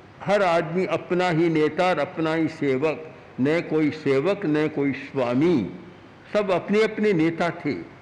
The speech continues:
फिर ये नेता की बात क्यों आई आज तुम्हारे मन में और क्यों तुम नेता की मांग कर रहे हो?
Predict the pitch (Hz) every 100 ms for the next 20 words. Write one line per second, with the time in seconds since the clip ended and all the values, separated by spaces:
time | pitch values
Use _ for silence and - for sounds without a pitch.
0 | - - - 208 214 190 175 120 131 131
1 | 202 208 196 160 170 170 - 175 226 226
2 | 160 160 156 147 135 147 147 147 147 165
3 | 170 175 208 208 - - - 147 131 -
4 | 180 214 208 202 151 156 160 175 180 160
5 | 143 147 156 - 143 131 127 127 120 -
6 | 131 131 -